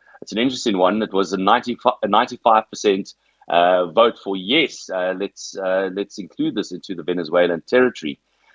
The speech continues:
Um, but it, there's a, it's a long way from actually claiming that area. And, uh, Maduro, for his part, the strongman president of Venezuela, has said he is acting in a constitutional and, uh, and transparent and very, very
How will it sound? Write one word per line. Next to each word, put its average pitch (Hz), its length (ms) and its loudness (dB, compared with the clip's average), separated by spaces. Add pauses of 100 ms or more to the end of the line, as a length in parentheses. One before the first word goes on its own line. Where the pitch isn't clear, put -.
(180)
Um, 117 280 4 (320)
but 139 280 4
it, 127 180 -10
there's 123 240 4
a, 139 60 2 (160)
it's - 140 -10
a 127 40 -6
long 135 380 4
way 120 320 4
from 107 260 -6
actually 101 280 -12
claiming 101 420 -6
that 95 260 -4
area. 95 560 -2
And, 101 400 -4 (360)
uh, 107 360 2 (600)
Maduro, 120 540 2
for 113 180 -2
his 160 220 2
part, 90 300 0
the 90 80 -12
strongman 110 560 2
president 98 460 -4
of 92 280 0
Venezuela, 101 720 4 (400)
has 95 160 -8
said 127 140 0
he 120 100 0
is 110 160 -4
acting 117 260 -6
in 101 140 -4
a 95 60 -6
constitutional 147 1000 -4
and, 101 440 0 (340)
uh, 98 140 4 (100)
and 98 240 -2
transparent 127 720 2
and 98 240 -6
very, 120 240 2
very 101 260 -2